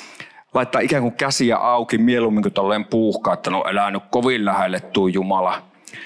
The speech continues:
Tee silleen, mikä hyvältä tuntuu. Mut anna Jumalan rakkauden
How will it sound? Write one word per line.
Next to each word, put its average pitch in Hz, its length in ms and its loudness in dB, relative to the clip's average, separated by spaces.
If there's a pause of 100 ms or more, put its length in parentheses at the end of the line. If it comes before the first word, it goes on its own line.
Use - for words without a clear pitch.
(600)
Tee 170 140 4
silleen, 175 380 2
mikä 147 260 0
hyvältä 139 440 0
tuntuu. 98 720 -2 (960)
Mut 110 140 0
anna 151 240 2
Jumalan 123 460 2
rakkauden 95 800 -4